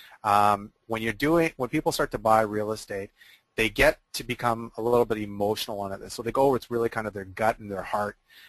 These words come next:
And they like the look of the granite countertops. They just see the cash flow. Uh, but the reality is that may not be,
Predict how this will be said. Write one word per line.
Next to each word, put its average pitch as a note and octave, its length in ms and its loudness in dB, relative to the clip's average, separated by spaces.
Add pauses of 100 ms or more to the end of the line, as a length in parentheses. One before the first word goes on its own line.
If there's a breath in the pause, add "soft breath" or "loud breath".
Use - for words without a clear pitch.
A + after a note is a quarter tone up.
(120)
And G#2+ 520 2
they A2 140 2
like A2+ 220 2 (420)
the A#2 80 0
look A2+ 240 2
of A#2+ 80 -4
the A2 80 -6
granite G#2+ 320 0
countertops. C3 680 4
They G#2 100 -12
just G#2 180 -8
see A2+ 80 -8
the G2+ 80 -12
cash B2 400 2
flow. A#2+ 320 2 (360 soft breath)
Uh, G#2+ 180 6
but G#2+ 160 -4
the G#2+ 80 -6
reality A2 540 4
is G2+ 120 -6
that A2+ 240 -2
may A2 200 -8
not G#2+ 260 0 (100)
be, G2+ 460 -8